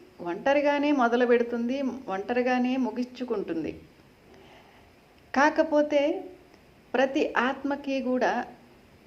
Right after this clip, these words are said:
ఒక ప్రత్యేకమైన ప్రపంచం అనేది ఉంటది. అందుకే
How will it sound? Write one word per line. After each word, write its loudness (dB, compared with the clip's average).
ఒక -4
ప్రత్యేకమైన -2
ప్రపంచం -4
అనేది -4
ఉంటది. -4
అందుకే 2